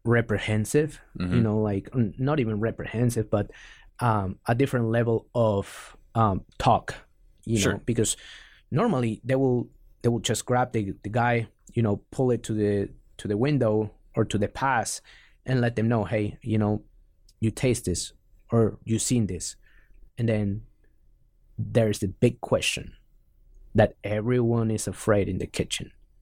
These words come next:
Speaker 1: Why?
Speaker 2: Sure.
Speaker 1: Why would you do this? Why did, did you put this on the plate
Speaker 2: Yeah.
Speaker 1: if you didn't taste it, or if you thought it was too salty,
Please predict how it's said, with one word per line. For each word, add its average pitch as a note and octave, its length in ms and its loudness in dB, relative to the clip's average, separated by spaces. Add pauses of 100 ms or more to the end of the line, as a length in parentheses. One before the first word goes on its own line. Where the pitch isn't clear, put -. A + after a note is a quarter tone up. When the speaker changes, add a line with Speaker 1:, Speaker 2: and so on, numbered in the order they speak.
(460)
Speaker 1:
Why? G#2 320 0 (720)
Speaker 2:
Sure. D#2+ 400 0
Speaker 1:
Why A2 400 -2
would A#2+ 260 0
you F#2+ 80 -4
do G2+ 220 0
this? - 500 -8 (560)
Why A2 320 0
did, A#2 280 -4 (360)
did G#2+ 180 2 (200)
you G#2+ 440 0 (580)
put D3 280 2
this A2+ 300 -2
on A2 140 2
the - 60 0
plate - 600 -2 (360)
Speaker 2:
Yeah. D#2 200 0 (120)
Speaker 1:
if G2+ 160 -2
you G2 120 2
didn't F#2 360 -2
taste A#2 340 0
it, D#3+ 200 -2 (580)
or A2 120 2
if F2+ 80 -6
you G2+ 120 2
thought G2+ 480 -2
it F#2 80 -2
was F2+ 200 -4
too - 140 -16
salty, C3 600 -4